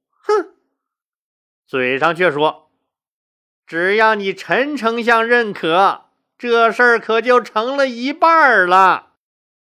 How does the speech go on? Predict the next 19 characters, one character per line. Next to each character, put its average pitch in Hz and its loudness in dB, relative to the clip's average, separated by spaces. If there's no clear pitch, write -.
陈 156 -6
平 143 -6
磕 185 0
头 139 -2
道 - -2
：“太 143 2
后 156 2
放 160 0
心， 180 -4
臣 175 -4
当 180 2
竭 262 -2
力 294 2
保 247 6
举。” 233 -4
吕 131 -2
雉 214 2
大 196 0
喜。 117 -12